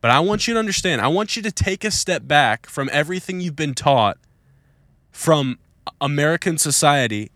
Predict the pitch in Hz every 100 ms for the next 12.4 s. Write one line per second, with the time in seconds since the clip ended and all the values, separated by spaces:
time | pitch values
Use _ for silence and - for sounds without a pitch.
0 | - 131 123 - 143 160 156 151 147 151
1 | 143 120 117 110 - 104 95 - _ _
2 | _ _ 135 143 - 160 165 147 139 131
3 | 143 143 143 131 123 120 123 110 92 -
4 | - _ _ _ _ _ - 139 233 269
5 | 170 226 277 277 190 208 156 135 127 135
6 | 147 - 151 120 90 - - 127 131 123
7 | 113 110 113 110 110 107 104 95 80 -
8 | - - 180 - 175 170 143 123 - 104
9 | - - - _ _ _ _ _ _ _
10 | _ _ _ _ _ _ _ _ _ _
11 | _ _ - 156 147 135 147 156 139 131
12 | 139 - 135 139